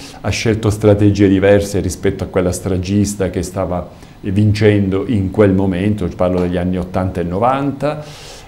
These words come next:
ehm, e dunque quelle parole, eh, sono assolutamente attuali, perché appunto purtroppo questo fenomeno ancora opprime la nostra terra e non consente alla nostra terra un pieno sviluppo, un libero sviluppo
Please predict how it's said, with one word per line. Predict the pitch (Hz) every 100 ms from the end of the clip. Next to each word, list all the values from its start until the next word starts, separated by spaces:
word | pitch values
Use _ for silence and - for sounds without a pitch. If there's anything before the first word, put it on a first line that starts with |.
| -
ehm, | 127 110 104 98 101 -
e | 131
dunque | 113 123 131 127 143 -
quelle | - 113 107
parole, | 110 98 95 107 117 -
eh, | 95
sono | - 104 95
assolutamente | 90 101 95 101 147 151
attuali, | 98 - 98 98 117 123 123 - - - -
perché | 117 98 -
appunto | 123 123 - 92 87 90
purtroppo | 90 123 127 117 87 78 - 104 95 - - - -
questo | 113 107 107
fenomeno | 113 107 98 98 98 98
ancora | 101 98 107 95 92
opprime | 95 - 120 110 95
la | 85
nostra | 85 92 - 120
terra | 98 90 87 98
e | 101
non | 104 123 143 143
consente | 113 107 110 95 87 78 87
alla | 87
nostra | 98 98 107
terra | 85 123 120 123 120 - - - -
un | 117 113 110
pieno | 135 151 139
sviluppo, | 110 104 104 110 123 - - 123 120
un | 110 110
libero | 147 127 113 104
sviluppo | 98 113 110 98 95 - 104